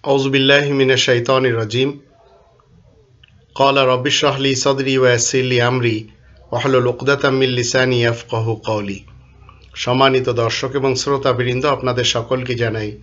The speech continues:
আসসালামু আলাইকুম ওয়া রাহমাতুল্লাহ।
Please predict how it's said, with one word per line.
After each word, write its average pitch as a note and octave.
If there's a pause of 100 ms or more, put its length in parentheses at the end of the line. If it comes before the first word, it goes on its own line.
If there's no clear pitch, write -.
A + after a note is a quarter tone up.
(420)
আসসালামু A#2+
আলাইকুম A#2+
ওয়া A2
রাহমাতুল্লাহ। G#2